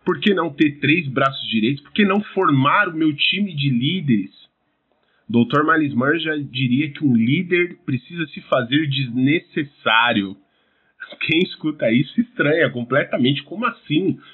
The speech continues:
Um líder precisa se fazer desnecessário? Isso significa que você formou líderes. Você começa a ficar despreocupado porque você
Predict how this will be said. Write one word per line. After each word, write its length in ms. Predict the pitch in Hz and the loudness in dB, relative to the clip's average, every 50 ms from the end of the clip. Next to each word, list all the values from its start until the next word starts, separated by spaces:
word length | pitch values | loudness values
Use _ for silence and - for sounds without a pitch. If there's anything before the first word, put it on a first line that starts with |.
| - _ _ | -20 _ _
Um 100 | 143 143 | 2 4
líder 320 | 131 139 180 185 190 170 175 | 4 4 4 2 0 0 0
precisa 380 | 156 147 139 147 160 160 156 | -4 -8 -8 -10 -10 -10 -10
se 100 | 139 - | -10 -8
fazer 220 | - 139 127 139 143 | -8 -4 -4 -2 -2
desnecessário? 800 | 135 131 131 139 143 139 - 113 - - - 120 135 123 113 120 | -4 -4 -4 -4 -6 -6 -8 -14 -10 -4 0 0 2 4 4 2
Isso 200 | 143 139 - - | 2 2 -4 -12
significa 580 | - - 143 139 143 139 135 - 143 139 143 139 | -12 -8 -4 0 0 0 0 -2 -6 -8 -8 -8
que 100 | 135 131 | -8 -10
você 260 | 131 123 - - 139 | -12 -12 -10 -10 -12
formou 420 | 139 - 135 123 113 107 110 127 135 | -10 -8 -6 -4 -2 -2 0 0 2
líderes. 500 | 117 107 110 120 131 110 95 - - - - _ _ _ _ _ _ _ _ _ _ _ _ _ _ _ _ _ | 2 4 4 2 2 0 -6 -10 -10 -16 -20 _ _ _ _ _ _ _ _ _ _ _ _ _ _ _ _ _
Você 240 | 104 101 104 - 135 | -18 -18 -2 -2 0
começa 320 | 135 139 127 127 135 - 139 | 2 4 2 2 2 -2 -6
a 40 | |
ficar 160 | - - 135 135 | -6 -6 -6 -6
despreocupado 720 | 131 - - 135 135 135 135 - - - 117 127 131 120 | -6 -6 -4 -4 -4 -4 -4 -10 -4 -2 -2 -2 -2 -4
porque 220 | - 135 - - | -6 -6 -4 -4
você 260 | 135 131 123 - - | -4 -6 -6 -8 -8